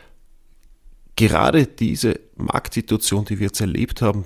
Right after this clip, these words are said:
bietet eigentlich die Gelegenheit, dynamische Preisstrategien anzuwenden. Und diese muss ich jetzt nützen oder habe ich schon nützen müssen. Und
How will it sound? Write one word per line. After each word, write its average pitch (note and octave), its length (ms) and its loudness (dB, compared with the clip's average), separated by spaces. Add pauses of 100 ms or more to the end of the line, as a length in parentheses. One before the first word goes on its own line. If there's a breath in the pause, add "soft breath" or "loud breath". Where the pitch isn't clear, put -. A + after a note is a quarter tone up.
bietet - 420 -6
eigentlich F#2+ 440 -2
die G2 100 -6
Gelegenheit, F2+ 880 -2
dynamische E2 540 0
Preisstrategien - 800 -4
anzuwenden. E2 640 -2
Und - 80 -8
diese G#2 220 0
muss F#2+ 420 -2
ich - 160 -6
jetzt - 440 0
nützen A2+ 340 4
oder E2 200 2
habe A2 200 6
ich - 100 -2
schon G2 160 2
nützen G2 320 -2
müssen. - 340 0 (640 loud breath)
Und F#2+ 360 0